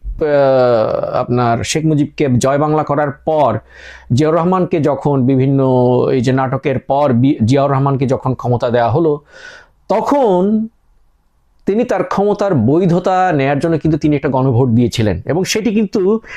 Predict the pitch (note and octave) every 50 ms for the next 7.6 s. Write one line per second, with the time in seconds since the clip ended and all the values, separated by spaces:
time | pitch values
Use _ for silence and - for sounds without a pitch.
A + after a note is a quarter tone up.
0 | - - - C3 C#3+ C#3+ D3+ G3 F#3+ - G3+ - G#3+ F3 F#3+ F3+ E3+ E3+ D#3+ D3
1 | C3 A#2+ G#2+ G#2+ F2+ D#2 - - _ - - - - _ _ - - - D3 C#3+
2 | F#3 F#3 - F#3+ B3 A3+ G#3+ G#3+ G3+ G#3 G3+ D#3+ D#3 D3+ D3+ C#3+ D#3+ D3+ - -
3 | - A#2+ C#3 F3 F3+ - _ - - - - - - A2 B2 D3+ F3+ G#3 A#3 A#3
4 | B3 A3+ - - B3+ A#3 E3 B2+ C3+ D#3 D3 - - F#3 D#3 - F#3 - - A3
5 | G#3+ A#3+ B3+ B3 _ _ _ _ - C3 C#3+ D#3 - - - G3 F#3 D#3+ F#3+ A3
6 | A3 A#3+ A#3+ A#4+ - _ - - - - - - - D3 D#3+ F#3 F3 - - G#3+
7 | - - F#3 E3+ - F#3+ F#3 - - - G#2